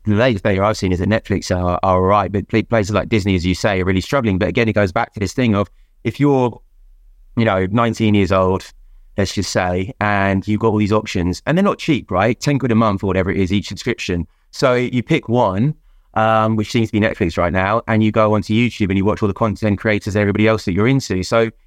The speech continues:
it does seem like, um, places like Disney, even though they're delivering really high quality content, same as Apple T V and stuff, they're really struggling to capture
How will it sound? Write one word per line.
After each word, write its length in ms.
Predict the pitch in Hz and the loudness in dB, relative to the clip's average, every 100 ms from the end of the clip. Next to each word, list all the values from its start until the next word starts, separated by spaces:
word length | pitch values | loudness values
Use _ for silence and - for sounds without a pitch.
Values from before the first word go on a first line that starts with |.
| - | -10
it 120 | 123 | -2
does 240 | 165 165 | 0 0
seem 360 | - 160 151 131 | 0 2 4 4
like, 500 | 98 95 98 107 - - | 2 2 0 -2 -8 -4
um, 580 | 104 101 101 98 98 95 _ _ _ _ _ | 0 0 0 -2 -6 -8 _ _ _ _ _
places 280 | - 143 131 | -2 -2 0
like 160 | 131 110 | -2 0
Disney, 320 | 135 113 101 | 0 2 0
even 200 | 98 113 | 0 2
though 100 | 113 | 2
they're 80 | 107 | 2
delivering 320 | 104 110 101 | 2 2 2
really 160 | 110 101 | 2 2
high 200 | 101 95 - | 0 -2 -6
quality 260 | - 107 95 | -2 -2 0
content, 440 | 127 117 98 95 | 0 0 0 0
same 140 | 104 | 0
as 60 | 95 | 0
Apple 220 | 98 101 | -2 -4
T 140 | 92 95 | -4 0
V 120 | 113 | 2
and 120 | 98 | 2
stuff, 180 | - 90 | -2 0
they're 140 | 104 | 2
really 160 | 113 107 | 2 0
struggling 360 | - 123 107 101 | -2 0 0 -2
to 80 | 104 | -4
capture 600 | - - - 95 170 | -4 -6 -6 -4 -4